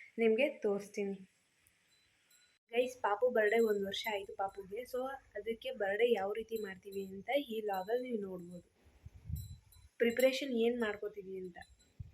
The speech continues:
ಕಾಲ್ ಮಾಡಿದ್ರು, ಐದ್ ಮರಿ ತಗೊಂಡಿದಾರಂತೆ, ನಲ್ವತ್ ಸೈ-, ನಲ್ವತ್ತೈದ್ ಸಾವಿರ ಆಗಿದ್ಯಂತೆ. ಈ ಆಡ್ ಮರಿನ ಕೊಡ್ಸ್ತಿರೋದು ನಮ್ಮ ಅಣ್ಣ ಅಂತ, ಗಂಗಣ್ಣ ಅಂತ. ಅವ್ರು ಇದನ್ನ ಕೊಡ್ಸ್ತಿರೋದು ನಮ್ಮ ಪಾಪು ಬರ್ತ್ಡೇಗೆ. So wait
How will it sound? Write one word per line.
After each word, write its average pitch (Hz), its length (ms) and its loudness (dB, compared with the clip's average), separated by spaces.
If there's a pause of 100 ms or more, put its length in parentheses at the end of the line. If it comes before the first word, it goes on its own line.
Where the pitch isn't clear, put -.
(1000)
ಕಾಲ್ 214 260 2
ಮಾಡಿದ್ರು, 208 800 0
ಐದ್ 233 240 6
ಮರಿ 233 200 4
ತಗೊಂಡಿದಾರಂತೆ, 202 640 0
ನಲ್ವತ್ 208 440 -2
ಸೈ-, 208 300 -6
ನಲ್ವತ್ತೈದ್ 202 600 -2
ಸಾವಿರ 190 260 0
ಆಗಿದ್ಯಂತೆ. 196 560 -4
ಈ 247 580 0 (120)
ಆಡ್ 208 220 6
ಮರಿನ 226 420 4
ಕೊಡ್ಸ್ತಿರೋದು 208 580 -2
ನಮ್ಮ 220 280 0
ಅಣ್ಣ 190 220 -4
ಅಂತ, 185 240 -4
ಗಂಗಣ್ಣ 196 380 -2
ಅಂತ. 180 240 -6 (640)
ಅವ್ರು 220 200 0
ಇದನ್ನ 220 240 0 (120)
ಕೊಡ್ಸ್ತಿರೋದು 202 500 -4
ನಮ್ಮ 190 240 -2
ಪಾಪು 180 200 -6
ಬರ್ತ್ಡೇಗೆ. 180 840 -10 (800)
So 262 80 4 (1040)
wait 233 260 4